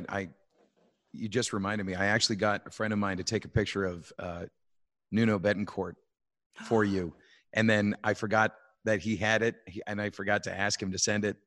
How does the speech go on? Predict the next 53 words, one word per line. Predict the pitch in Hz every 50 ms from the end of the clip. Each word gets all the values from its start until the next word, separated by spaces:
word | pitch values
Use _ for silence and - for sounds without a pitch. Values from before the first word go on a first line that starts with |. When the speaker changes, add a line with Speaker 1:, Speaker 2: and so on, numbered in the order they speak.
| _ _ _ _ _ _ -
Speaker 1:
So | - - 101 95 - - -
hopefully | 294 135 - 143 147 131
he | 135 131
Speaker 2:
<laughs> | -
Speaker 1:
still | - 123 110
has | 107 110 110 107 101
it |
and | 101 101
he | 101 92
can | 101 92
send | - 110 101 98
it | 98 95
on | 92 90 92
over | 92 92 92 90
so | - -
I | 92 95
can | 98 104
send | - 104 92 95
it | 95
over | 98 92 90 90
to | 87
you. | 87 90 95 104 117 - - _ _ -
<laughs> | 160 - - 117 - 123 - - - 143 - - -
Speaker 2:
Sweet. | - 127 131 139 139 139 139 143 147 -
Speaker 1:
Yeah. | 107 110 101 - -
Speaker 2:
Nuno's | 196 202 214 220 247 277 285 226 -
there, | 214 196 202 202
like, | 208 196 175 165 - - - -
uh, | 160 165
from | - 196 190
what | 185 170
I've | 156 160 170 165
seen, | - - 175 165
Nuno's | 160 156 170 170 160 156 160
there | 160 147 147 -
every | - 135 135 147 139 131
year | 127 123 127 120 120 - _ _ _ -
'cause | 110 110
Speaker 1:
Yeah. | 104 131
Speaker 2:
he | 175 170
lives | 170 175 160 180
in | 175
L | 156 156 151 147
A | 147 143 139
anyway, | 131 131 135 127 120 117 113
so | - - 127 117
it's | 120 117 -
easy | 127 123 127 117
for | - - 123 120
him | 127 127
to | 120 113
be | - 120 120
there. | 123 117 113